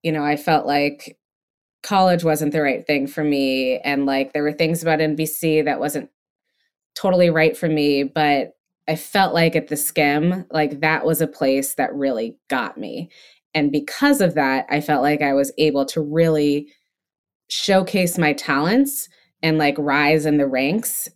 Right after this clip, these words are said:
in a way that I don't know if I had ever been able to do before or could po-, potentially do at a different company. I think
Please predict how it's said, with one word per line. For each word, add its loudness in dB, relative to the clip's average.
in 0
a 0
way 0
that -2
I 2
don't 2
know 4
if -2
I 2
had 0
ever 0
been -2
able -4
to -8
do -8
before 0
or -2
could -2
po-, -2
potentially -2
do -2
at -6
a -4
different -8
company. -6
I 0
think -6